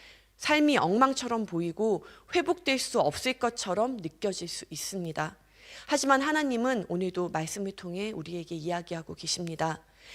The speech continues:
"내가 다시 예루살렘을 택하리라. 내 집이 다시 세워질 것이다. 먹줄을 다시 치겠다." 다시, 다시. 하나님은 다시 어게인의 하나님이십니다.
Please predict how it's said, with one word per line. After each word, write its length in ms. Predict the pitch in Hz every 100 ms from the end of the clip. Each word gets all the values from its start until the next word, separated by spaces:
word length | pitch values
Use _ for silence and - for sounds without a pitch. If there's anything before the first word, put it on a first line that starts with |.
| - -
"내가 360 | - 185 196 214
다시 600 | - 170 165 220 254 240
예루살렘을 880 | 165 165 170 160 160 160 208 240 240 -
택하리라. 600 | - - 247 160 - - _ _ _ _ - - _
내 240 | 170 247
집이 420 | 262 - 220 214 202
다시 300 | - 160 180
세워질 480 | 285 285 277 220
것이다. 560 | - 156 - 160 156 156 - - -
먹줄을 560 | 175 214 - 277 269 247
다시 340 | - 156 -
치겠다." 680 | - - 311 311 - 160 151 - _ _ _ _
다시, 580 | - - - 269 170 - - -
다시. 580 | - 240 - 226 147 - _ - - -
하나님은 680 | 311 330 311 277 285 294 165 - -
다시 540 | - 226 - 208 - - _ _ _ _ _ -
어게인의 500 | 180 190 180 175 170
하나님이십니다. 1000 | 220 254 233 180 170 170 165 160 156